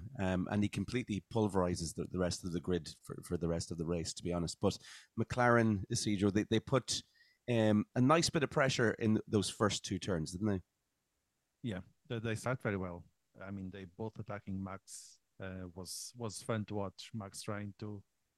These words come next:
Speaker 2: prevent Piastri to, to take him, and, uh, Loris, uh, Norris gently in the left trying to, to get the first place, and then Max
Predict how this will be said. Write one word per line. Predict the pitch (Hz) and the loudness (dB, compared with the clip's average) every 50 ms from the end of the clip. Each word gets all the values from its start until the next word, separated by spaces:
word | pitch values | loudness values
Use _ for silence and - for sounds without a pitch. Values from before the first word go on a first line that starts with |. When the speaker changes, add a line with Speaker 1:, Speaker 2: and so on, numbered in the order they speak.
| _ _ _ | _ _ _
Speaker 2:
prevent | - 131 117 - 113 110 110 107 _ - - - - - _ _ - | -6 -6 -2 -2 -2 -2 -2 -6 _ -12 -14 -14 -14 -16 _ _ -6
Piastri | 120 110 101 98 - - 117 110 - _ | -4 -2 -2 -4 -4 -8 -10 -10 -10 _
to, | - 101 101 101 98 101 101 101 98 98 101 _ _ _ _ _ _ _ _ _ _ _ _ - | -10 -8 -8 -6 -6 -6 -8 -8 -10 -12 -14 _ _ _ _ _ _ _ _ _ _ _ _ -12
to | 117 | -8
take | - 110 104 - | -8 -8 -6 -6
him, | 110 104 104 101 101 _ _ _ - - | -4 -4 -4 -4 -6 _ _ _ -12 -8
and, | 101 98 98 95 90 87 | -4 -2 -2 -2 -2 -2
uh, | 92 95 92 90 87 - _ - | -4 -4 -6 -6 -8 -12 _ -8
Loris, | 107 107 101 95 95 95 92 101 - 127 127 117 | -4 -2 -2 -2 -2 -4 -6 -8 -10 -10 -8 -6
uh, | 107 | -4
Norris | 101 113 113 107 101 98 95 - - - - _ _ _ _ _ _ _ _ _ _ _ _ _ _ _ _ - - | -2 0 0 0 -2 -4 -6 -8 -12 -14 -18 _ _ _ _ _ _ _ _ _ _ _ _ _ _ _ _ -10 -6
gently | - 120 113 104 - 107 110 101 - - - | -4 -2 -2 -4 -4 -6 -8 -8 -10 -10 -8
in | 131 117 104 | -6 -4 -4
the | 110 | -4
left | 104 107 104 104 101 - - | -4 -4 -4 -6 -6 -6 -6
trying | - 98 101 101 98 - | -6 -4 -2 -4 -4 -6
to, | - 104 95 95 95 92 90 - _ _ | -6 -8 -8 -8 -10 -12 -14 -16 _ _
to | - 107 | -14 -12
get | 107 98 - - | -12 -12 -12 -12
the | - 95 | -14 -12
first | - 110 101 95 - | -8 -8 -10 -10 -10
place, | - 104 101 98 95 95 - - - | -10 -10 -10 -8 -8 -10 -12 -14 -14
and | - 110 104 110 | -12 -8 -6 -6
then | 107 98 95 | -4 -4 -4
Max | 98 101 101 107 - - - - - | -4 -4 -6 -8 -12 -14 -16 -16 -18